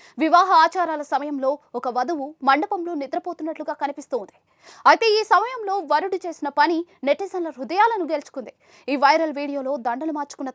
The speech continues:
తర్వాత పెళ్లి మండపంలో వధూవరులు కూర్చొని ఉండటం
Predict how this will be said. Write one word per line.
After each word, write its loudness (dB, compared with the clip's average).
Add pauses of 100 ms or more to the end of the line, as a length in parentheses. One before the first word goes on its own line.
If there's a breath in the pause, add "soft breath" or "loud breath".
తర్వాత 0 (300 soft breath)
పెళ్లి 6
మండపంలో -2 (160)
వధూవరులు -4
కూర్చొని -6
ఉండటం -8